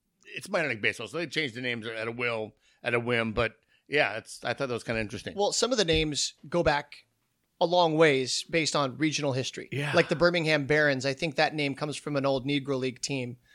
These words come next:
Speaker 2: back in the day.
Speaker 1: Yeah.
Speaker 2: But, like, the, the Padres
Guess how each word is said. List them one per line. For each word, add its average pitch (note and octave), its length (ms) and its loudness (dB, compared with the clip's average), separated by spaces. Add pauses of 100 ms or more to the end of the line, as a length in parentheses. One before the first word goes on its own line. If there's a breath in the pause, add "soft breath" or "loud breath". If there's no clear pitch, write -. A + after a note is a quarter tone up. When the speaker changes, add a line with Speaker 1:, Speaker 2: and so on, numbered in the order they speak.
(160 soft breath)
Speaker 2:
back C3+ 160 2
in C#3+ 80 -2
the B2+ 60 -2
day. B2 280 -8
Speaker 1:
Yeah. B2+ 320 -4 (140)
Speaker 2:
But, D#3+ 320 6
like, D3+ 260 -2
the, D#3+ 340 4
the D3 120 0
Padres D#3 800 0